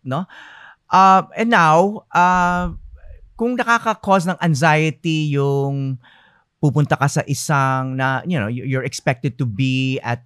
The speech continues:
a family gathering or reunion, and you know, there are there are people there that you, you don't, you may not agree with or might say something that will,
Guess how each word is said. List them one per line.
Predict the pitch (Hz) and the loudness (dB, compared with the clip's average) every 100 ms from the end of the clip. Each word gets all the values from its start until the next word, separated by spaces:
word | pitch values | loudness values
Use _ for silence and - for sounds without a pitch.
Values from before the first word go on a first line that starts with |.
| - | -8
a | 120 117 113 113 113 - _ - - | -6 -4 -6 -8 -10 -14 _ -18 -2
family | 151 127 135 127 123 120 117 107 | 0 2 0 0 -2 -2 -6 -6
gathering | - 117 101 113 117 117 | 0 2 2 -2 -2 -4
or | 113 | -4
reunion, | 110 110 123 117 104 | -4 -2 -2 -2 -2
and | 151 170 | 0 0
you | 180 | 2
know, | 175 | 2
there | 151 143 | 2 0
are | 135 _ _ | -4 _ _
there | 143 131 | -4 -4
are | |
people | 123 131 131 113 | -4 -6 -4 -4
there | 120 117 | -2 -4
that | 107 101 - | -4 -8 -10
you, | - 117 107 110 - | -10 -8 -8 -12 -10
you | 110 101 | -8 -6
don't, | 110 110 | -6 -6
you | 117 | -6
may | 107 107 | -6 -4
not | 104 - | -6 -8
agree | 101 127 147 | -6 -4 -2
with | 143 135 - | -2 -4 -4
or | 117 | -2
might | 117 123 123 | 0 -2 -2
say | 135 127 | -4 -4
something | - 131 131 123 143 131 123 | -2 -2 -2 -4 -4 -4 -2
that | 104 - - | -4 -6 -8
will, | 104 104 | -8 -8